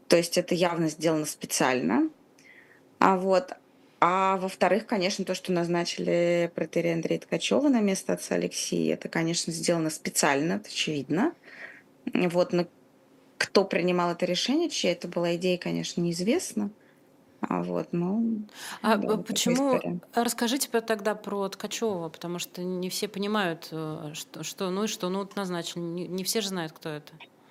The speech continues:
Speaker 1: Ой, ну про него довольно <laughs> неприятно рассказывать, честно говоря, потому что это,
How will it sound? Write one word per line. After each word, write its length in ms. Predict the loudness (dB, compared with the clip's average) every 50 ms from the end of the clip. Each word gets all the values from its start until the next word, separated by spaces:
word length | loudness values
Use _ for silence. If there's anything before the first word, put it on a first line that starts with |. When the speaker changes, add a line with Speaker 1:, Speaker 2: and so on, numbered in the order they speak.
| -2 2 4
Speaker 1:
Ой, 120 | 4 6
ну 120 | 4 4
про 120 | 2 4 6
него 200 | 6 6 6 6
довольно 300 | 6 8 8 8 6 4 2
<laughs> 80 | 4 4
неприятно 800 | 4 4 6 4 4 4 4 2 2 4 4 2 2 0 0 0
рассказывать, 520 | 0 0 0 -2 -2 -2 0 -2 -2 -2
честно 300 | -2 -4 -2 0 2 2
говоря, 380 | 2 2 2 2 2 2 0 0
потому 300 | -2 -2 -2 0 0 0
что 200 | -2 -2 0 0
это, 240 | 0 0 0 -2 -2